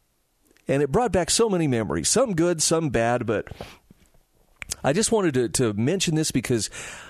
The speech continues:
I don't know how many people in the course of their day-to-day lives have had a close encounter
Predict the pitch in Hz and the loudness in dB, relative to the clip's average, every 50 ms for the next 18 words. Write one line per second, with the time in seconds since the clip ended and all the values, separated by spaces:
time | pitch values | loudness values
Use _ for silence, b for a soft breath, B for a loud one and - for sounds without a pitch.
0 | B B B 214 254 254 233 214 196 175 185 175 175 165 147 - 156 151 - 156 | B B B 0 2 2 2 2 2 2 2 2 0 0 0 0 0 2 2 2
1 | 147 127 113 - - 165 156 - 143 127 131 135 113 120 123 131 127 117 123 120 | 0 0 0 0 0 0 0 0 0 0 0 0 2 0 0 0 0 0 0 0
2 | 120 113 107 101 107 110 107 110 - - B B B B B B B B B B | 2 2 2 2 2 0 0 -2 -4 -6 B B B B B B B B B B
3 | B B B 139 123 120 120 113 104 - - - 147 170 180 185 185 170 175 - | B B B 0 2 2 2 0 -2 -6 -6 -2 0 0 2 2 0 0 0 0
4 | - 127 127 - - - - 180 185 190 185 - - 180 180 170 - 143 117 107 | 0 0 0 0 0 0 0 2 2 2 0 0 0 0 0 0 -2 -2 -2 0
5 | 104 110 113 | 0 0 -2